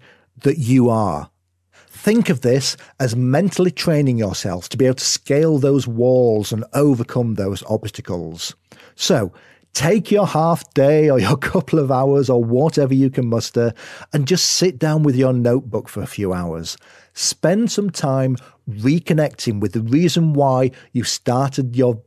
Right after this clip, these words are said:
business in the first place. And once you have recentered yourself, start to make a plan for a very specific goal. Now,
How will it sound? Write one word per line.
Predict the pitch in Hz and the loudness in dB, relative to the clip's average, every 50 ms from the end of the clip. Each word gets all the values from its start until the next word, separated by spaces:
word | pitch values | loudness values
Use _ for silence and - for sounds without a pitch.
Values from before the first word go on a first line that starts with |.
| _ | _
business | - 113 95 - 104 98 98 95 - - - - - _ _ _ _ _ | -4 -4 -4 -2 -6 -6 -6 -6 -8 -10 -12 -14 -20 _ _ _ _ _
in | 131 127 120 120 110 | -2 0 0 0 -2
the | 117 113 | -2 -4
first | - - 113 110 104 85 - - | -2 0 0 0 0 -2 -4 -8
place. | - 92 85 - 80 82 - - - - - _ _ _ _ _ _ _ _ _ - | -6 -6 -4 -4 -6 -8 -8 -10 -10 -10 -12 _ _ _ _ _ _ _ _ _ 0
And | 165 185 196 | 2 4 4
once | 233 254 269 240 - - | 4 2 2 0 -2 0
you | 233 220 | 2 2
have | 208 196 - - - - _ _ _ - | 2 2 0 -6 -20 -20 _ _ _ 0
recentered | 123 147 151 131 - - 139 123 117 110 - 113 92 110 | 2 2 2 2 0 0 0 0 -2 -4 -6 -8 -4 -2
yourself, | 113 107 98 90 - - 123 107 107 120 123 - - _ - - - - - _ | -2 -2 -2 -4 -2 -2 -2 0 0 0 -2 -4 -8 _ -20 -20 -20 -20 -20 _
start | _ - - - - - - 185 208 233 226 185 | _ -4 -4 -4 -2 -2 -2 0 0 0 -2 -4
to | - - 202 | -4 -4 -2
make | 190 190 202 196 - | 0 0 0 0 -4
a | 190 | -8
plan | - _ - 160 135 117 107 110 113 110 110 - _ - _ _ _ | -8 _ -4 -2 -2 0 -2 -2 -4 -6 -8 -10 _ -20 _ _ _
for | _ - - 160 147 139 | _ -6 -2 0 0 0
a | |
very | 123 113 107 139 139 156 165 175 170 175 143 - _ _ | -2 -2 0 0 0 2 2 2 2 0 0 -4 _ _
specific | - - - - - 139 131 - - 135 127 - 131 120 113 - - - _ _ _ _ _ _ _ _ _ | -12 -10 -10 -4 -4 -4 -4 0 -2 -2 -2 0 -2 -4 -4 -6 -14 -20 _ _ _ _ _ _ _ _ _
goal. | - 135 127 123 117 101 92 87 - - - - _ _ _ _ _ _ _ _ _ | 0 2 4 4 2 2 0 -4 -6 -10 -14 -18 _ _ _ _ _ _ _ _ _
Now, | - 139 147 131 101 90 | -2 -2 -2 -2 -4 -6